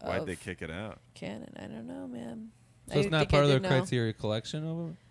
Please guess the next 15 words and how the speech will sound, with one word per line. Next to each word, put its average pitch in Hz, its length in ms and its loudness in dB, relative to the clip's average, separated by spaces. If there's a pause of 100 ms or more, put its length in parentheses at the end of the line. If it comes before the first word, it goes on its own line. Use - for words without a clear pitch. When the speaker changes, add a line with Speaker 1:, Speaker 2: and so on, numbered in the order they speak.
(100)
Speaker 2:
Like, 294 220 8
of 233 160 8
the, 214 120 10
Speaker 3:
<laughs> - 0 -
Speaker 2:
yeah, 202 260 10
it 185 100 2
didn't, 214 300 0
it 208 180 0
didn't, 208 240 0
like, 185 420 -2
canon 226 320 0
means 202 300 -4
measurement, 190 560 -2
like, 180 200 -4
it - 120 -8